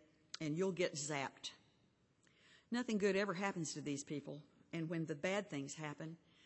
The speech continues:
they are attributed to a vicious, vindictive, avenging God who obviously takes pleasure in seeing people suffer. Some people live their whole lives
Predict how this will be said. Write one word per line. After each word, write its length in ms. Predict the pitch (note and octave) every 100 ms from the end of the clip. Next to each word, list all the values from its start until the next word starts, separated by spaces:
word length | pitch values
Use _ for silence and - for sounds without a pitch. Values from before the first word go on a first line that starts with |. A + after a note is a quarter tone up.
| -
they 160 | F3+ E3
are 160 | E3 -
attributed 720 | D#3 - G#3 G3+ G3 G#3 F#3+
to 200 | - F#3+ -
a 140 | D3
vicious, 560 | C3+ F#3 G#3 A3 G#3+ C#3+
vindictive, 800 | D#3+ D3+ D3 F#3+ - G#3+ A3 - -
avenging 600 | D#3 C#3+ E3+ G3 G3+ G3+
God 400 | E3+ E3 E3 E3 - - - -
who 140 | E3+
obviously 520 | E3 E3+ F3 F3 F3
takes 300 | E3 D#3 B2
pleasure 560 | - F3+ F3+ E3+ F3 F3+ - - - -
in 160 | E3
seeing 340 | D#3 F3 E3 E3
people 520 | - E3 - C#3+ D3 -
suffer. 540 | - - E3+ - B2+ C#3 - - _ _ _ _ - - -
Some 260 | - A3 G3+
people 320 | A3+ G#3 F3
live 200 | F#3 F#3
their 160 | D#3+ D#3+
whole 320 | - A3 A3
lives 640 | E3 D3+ D#3 F#3 F#3+ -